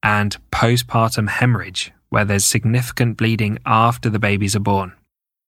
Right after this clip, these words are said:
There are some risks to the fetuses and the neonates, which include miscarriage, stillbirth, fetal growth restriction, prematurity,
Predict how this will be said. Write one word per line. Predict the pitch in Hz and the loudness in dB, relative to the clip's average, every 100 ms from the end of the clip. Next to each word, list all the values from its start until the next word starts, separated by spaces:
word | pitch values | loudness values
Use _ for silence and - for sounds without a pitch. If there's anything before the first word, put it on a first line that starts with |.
| _ _ _ _ _ _ _ _ _ - | _ _ _ _ _ _ _ _ _ 2
There | 127 | 4
are | 131 | 4
some | 127 127 120 | 2 2 4
risks | 156 180 - - - - | 4 2 -4 -8 -8 -2
to | 120 | 0
the | 110 | 0
fetuses | - - 175 - 160 160 151 139 - | -2 -2 -2 0 0 2 2 0 -2
and | 113 117 | -2 0
the | 107 | 0
neonates, | 117 135 104 95 123 - - - _ | 2 2 2 -2 -2 -6 -10 -14 _
which | - 110 | -2 0
include | 113 98 117 113 113 123 | 0 0 0 0 -2 -6
miscarriage, | - 123 160 - 135 135 135 131 - - _ _ _ - | 0 0 0 2 2 4 2 0 -6 -10 _ _ _ -6
stillbirth, | - - 151 156 117 101 104 - - _ _ _ _ _ | -2 2 4 4 4 2 0 -4 -14 _ _ _ _ _
fetal | - 139 - 110 | 0 2 2 0
growth | - 123 156 - | 2 2 2 0
restriction, | 104 - 113 - 104 101 113 123 _ _ _ _ | -2 -2 0 0 0 0 0 -4 _ _ _ _
prematurity, | - 131 127 117 - 156 156 123 104 98 107 | -2 2 2 0 2 4 4 2 -2 -4 -4